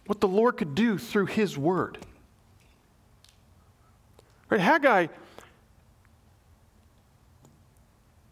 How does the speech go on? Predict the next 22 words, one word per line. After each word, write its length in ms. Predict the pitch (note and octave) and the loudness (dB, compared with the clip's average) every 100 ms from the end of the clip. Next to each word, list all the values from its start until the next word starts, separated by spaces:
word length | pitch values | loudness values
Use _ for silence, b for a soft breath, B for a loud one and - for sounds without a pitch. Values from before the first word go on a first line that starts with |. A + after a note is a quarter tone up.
| _ _ - C#3 | _ _ -8 -2
there's 240 | A#3 - | 0 0
no 220 | D#3+ C#4 | 2 4
way 140 | D4+ A#3+ | 4 2
you 80 | |
can 180 | A3+ G#3 | 2 0
read 180 | G3+ G#3 | 2 0
this 160 | E3+ - | 0 0
book 360 | D#3 A2+ - - _ _ _ _ _ _ _ _ _ _ - | -4 -4 -10 -20 _ _ _ _ _ _ _ _ _ _ -4
without 260 | D#3+ A3 | 2 4
understanding 440 | A#3 G3 - F3+ D#3+ | 4 2 2 2 2
that 140 | F3+ | 2
this 220 | G3+ F3 | 0 -2
is 160 | D3 A#2+ | -4 -6
ex-, 600 | - - - - - - | -8 -4 -2 -2 -4 -4
exactly 600 | D3+ B2 F3+ F#3+ B3 C#4+ | -6 0 2 2 2 0
God's 360 | F3 F#3+ G3 D#3 | 4 4 4 2
words 320 | E3 D#3 B2+ | 2 2 0
being 200 | E3 D3+ | -2 -2
said 360 | - D#3 C#3 - | -2 0 0 0
to 180 | C#3 | -4
God's 380 | A#2 - C3+ B2+ | -2 0 0 0
people. 420 | - C3+ - F#2+ | -8 -8 -8 -14